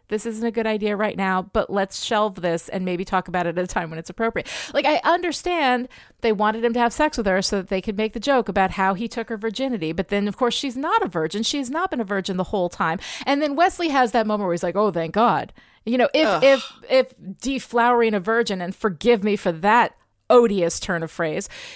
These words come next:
Speaker 1: is something that is so abhorrent to you, perhaps you should have asked a question before you had sex with her.
Speaker 2: Yeah. See, there are certain conversations we need to have before we have sex with somebody, and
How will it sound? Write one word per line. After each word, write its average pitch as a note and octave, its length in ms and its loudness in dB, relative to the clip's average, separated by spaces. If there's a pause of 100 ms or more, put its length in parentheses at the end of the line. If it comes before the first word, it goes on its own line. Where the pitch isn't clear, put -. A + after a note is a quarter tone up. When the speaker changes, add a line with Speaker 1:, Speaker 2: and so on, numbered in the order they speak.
Speaker 1:
is C4+ 160 2
something D4+ 440 0
that A#3+ 120 4
is G#3+ 140 2
so C4+ 680 2
abhorrent G#3+ 680 0
to - 160 -6
you, E3 220 -2
perhaps A#3 600 0
you A3+ 80 -4
should A#3+ 160 0
have - 100 -2
asked A#3 380 2
a A3 60 -2
question C4 580 0
before A3+ 460 4
you C#4 100 2
had C4+ 260 2
sex D4 320 -2
with B3 120 -4
her. C#4 60 -2
Speaker 2:
Yeah. G3 400 -6
See, E4+ 300 -2
there F#4 200 0
are - 20 -2
certain B4+ 360 -2
conversations C#4 800 -2
we G#3 100 -6
need C4 200 -4
to C#4+ 40 -2
have C#4 320 -4
before C#4 300 -2
we C#4 100 -4
have C4 180 -4
sex C#4 300 -4
with C#4 120 -8
somebody, C4 500 0
and A3 200 -2